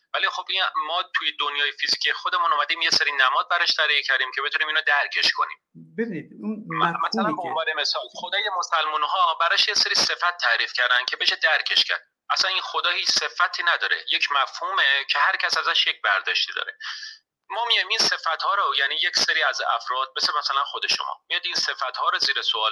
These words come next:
Speaker 1: میبرید تا بخواید خود خدا رو زیر سوال ببرید، در صورتی که این صفات خداست.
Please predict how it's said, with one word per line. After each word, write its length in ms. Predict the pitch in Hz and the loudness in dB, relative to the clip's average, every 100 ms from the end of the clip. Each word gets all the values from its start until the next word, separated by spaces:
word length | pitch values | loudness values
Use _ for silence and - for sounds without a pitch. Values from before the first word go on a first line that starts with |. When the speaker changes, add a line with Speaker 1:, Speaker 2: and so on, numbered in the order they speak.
| 107 | 0
Speaker 1:
میبرید 380 | 107 101 101 101 | 0 0 0 -2
تا 80 | 120 | -4
بخواید 300 | 127 - - | -2 -4 -4
خود 200 | - 160 | -4 -4
خدا 320 | 151 135 143 | -4 -2 0
رو 100 | 135 | 0
زیر 220 | 113 101 | 0 0
سوال 220 | 92 92 90 | 0 0 0
ببرید، 220 | 85 98 135 | 0 0 0
در 100 | 143 | 0
صورتی 300 | 165 170 - | 0 0 -2
که 60 | |
این 80 | 180 | -2
صفات 600 | 185 151 - - 170 151 110 - | 0 0 -4 -6 -4 -2 -2 -2
خداست. 400 | 101 101 - | 0 0 0